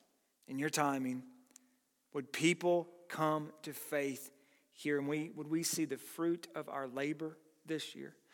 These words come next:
But if we don't, would you build in us perseverance and endurance? God, would you continue to be with us, and would you continue to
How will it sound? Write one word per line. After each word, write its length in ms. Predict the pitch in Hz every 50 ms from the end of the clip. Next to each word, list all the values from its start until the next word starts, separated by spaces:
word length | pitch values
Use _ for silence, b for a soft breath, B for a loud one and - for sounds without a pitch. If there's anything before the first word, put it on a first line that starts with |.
| b b b b
But 100 | 147 151
if 180 | 160 160 -
we 140 | 180 190 196
don't, 560 | 170 175 156 147 135 139 - - - - - - _ _ _ _ _ _ _ _ _ _ _ _ _ _ _ _ _ _ _ _ _ _ _ _ _ _ _ _ _ -
would 180 | 143 131 117 120
you 200 | 139 135 139 - _ _ _ _ _ _ _ _ _ _ _ _ _ _ _ _ - 139 127
build 240 | 147 151 151 156 156
in 100 | 151 147
us 160 | 139 139 135
perseverance 840 | - - 139 135 - - 143 131 127 120 113 113 - - - - - - _ _ -
and 140 | 139 127
endurance? 580 | 123 127 123 117 104 98 90 - _ - - - _ _ _ _ _ _ _ _ _ _ _ _ _ _ _ _ _ _ _ _ _ _ _ _ _ _ _ _ _ -
God, 220 | 135 143 143 143 139
would 80 | 135
you 80 | 135 135
continue 320 | - 143 131 131 147 151
to 40 | 151
be 120 | 147 156 156
with 220 | 147 151 151 156
us, 180 | 160 147 - -
and 80 | 139
would 120 | 139 127 123
you 80 | 131
continue 440 | - 143 135 123 - 151 147 143 135
to 240 | 131 - 131 123